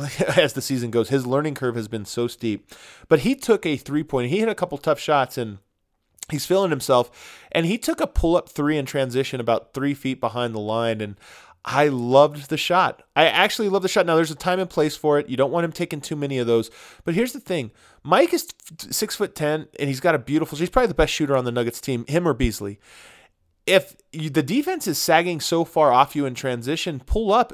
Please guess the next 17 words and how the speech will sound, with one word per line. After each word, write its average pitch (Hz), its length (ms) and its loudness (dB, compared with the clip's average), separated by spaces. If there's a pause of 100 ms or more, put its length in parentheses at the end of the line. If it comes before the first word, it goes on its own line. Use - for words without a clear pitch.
you 196 200 -2
knock 320 240 2
a 285 60 -16
couple 254 280 0
of 202 100 4
those 175 200 2
down, 170 320 2
it 226 160 6
opens 285 320 -2
everything 185 480 -2
else 170 260 -2
up, 185 300 0
uh, 131 340 8 (120)
for 139 200 0
you. 117 140 4
And 131 100 4
I, 214 140 4